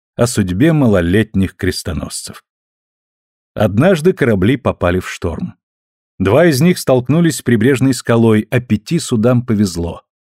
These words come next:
Их течение вынесло в открытое море. Они оказались в Алжирской гавани. Корабли тут же были арестованы мусульманами –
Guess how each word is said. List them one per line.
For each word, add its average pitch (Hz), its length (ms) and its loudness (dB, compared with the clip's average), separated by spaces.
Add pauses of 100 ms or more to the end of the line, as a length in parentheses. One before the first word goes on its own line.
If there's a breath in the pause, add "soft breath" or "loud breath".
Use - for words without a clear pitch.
Их 175 340 0
течение 170 520 2
вынесло 143 460 0
в 123 80 2
открытое 95 500 -2
море. 76 460 -4 (480)
Они 113 220 0
оказались 139 800 0
в 104 140 -2
Алжирской 110 640 0
гавани. 98 580 -2 (580)
Корабли 131 340 2
тут 202 260 0
же 160 120 2
были 175 220 4
арестованы 139 640 2
мусульманами – 104 840 0